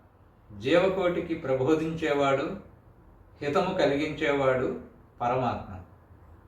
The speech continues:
మనము ఇతిహాస పురాణాది గ్రంథాలను మనం పరిశీలిస్తే మనకి చాలా చోట్ల భగవాన్ ఉవాచ అని ఉంటుంది. అంటే కొంతమంది యోగ్యులైన వారికి,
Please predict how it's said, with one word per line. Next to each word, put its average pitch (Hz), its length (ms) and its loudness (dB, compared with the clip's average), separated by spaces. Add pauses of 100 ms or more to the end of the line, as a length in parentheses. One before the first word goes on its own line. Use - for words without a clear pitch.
(220)
మనము 156 640 2
ఇతిహాస 202 540 4
పురాణాది 175 640 4
గ్రంథాలను 151 680 2
మనం 127 340 -6
పరిశీలిస్తే 123 1000 -4 (680)
మనకి 156 720 2
చాలా 170 380 6
చోట్ల 160 600 2
భగవాన్ 175 600 4
ఉవాచ 151 360 2 (320)
అని 135 200 -6
ఉంటుంది. 101 520 -8 (720)
అంటే 151 600 4 (640)
కొంతమంది 170 640 2
యోగ్యులైన 170 920 4
వారికి, 160 600 0